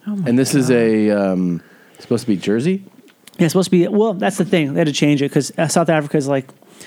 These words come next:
Speaker 3: Southern California ten years ago, record drought. So they couldn't make it look green enough to be New Jersey. So they made it. They just basically,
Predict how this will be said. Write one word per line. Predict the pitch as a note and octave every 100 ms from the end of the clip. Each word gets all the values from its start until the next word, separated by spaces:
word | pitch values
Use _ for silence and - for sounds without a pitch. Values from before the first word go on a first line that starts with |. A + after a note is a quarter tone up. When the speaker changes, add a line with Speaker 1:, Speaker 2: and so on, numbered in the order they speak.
| - -
Speaker 3:
Southern | - E3 D3+
California | D3+ C#3+ - D3 C#3+ C3+ C3+ _
ten | - D#3
years | C#3+ C#3
ago, | C3 C3
record | B2 C3 D3 D3 C#3+ B2
drought. | D3 C3+ C3+ - _ - _ -
So | - D#3+
they | C#3 C#3+
couldn't | - E3 D#3
make | C#3+ C#3
it | C#3
look | C#3+ C3 C3+ - _ _ _ _ _ - F#3
green | C#3+ D#3 D3
enough | C#3 B2
to | -
be | C#3+
New | C3+
Jersey. | A#2+ C#3 C#3+ D3+
So | -
they | C#3
made | C3+ C3+
it. | - E3+
They |
just | E3 E3 -
basically, | F#3 F3+ - D#3+